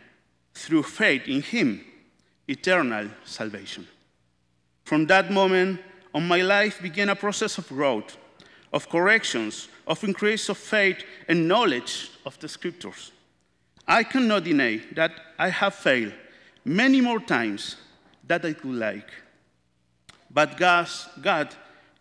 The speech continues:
has always been there to help me to start again as the good father that he is. Now I can say, like Job, "My ears had heard of you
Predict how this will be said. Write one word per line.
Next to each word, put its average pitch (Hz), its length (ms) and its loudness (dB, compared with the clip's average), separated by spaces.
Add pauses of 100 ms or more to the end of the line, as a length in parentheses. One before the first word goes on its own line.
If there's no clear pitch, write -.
has 185 380 -2
always 190 460 0
been 151 280 -2
there 107 260 -4 (600)
to 147 100 -4
help 220 320 2
me 220 120 -2
to 180 120 -10
start 175 320 -4
again 139 440 -2 (760)
as 156 160 -4
the 135 100 -4
good 185 240 -4
father 113 540 0
that 120 240 -8
he 110 260 -10
is. - 240 -12 (880)
Now 180 420 0 (640)
I 151 140 0
can 175 220 -4
say, 104 340 -8 (500)
like 131 300 -2
Job, 170 240 -2 (800)
"My 147 220 0 (100)
ears 208 720 2 (500)
had 185 220 0
heard 185 400 -2 (140)
of - 180 -18
you 113 260 -6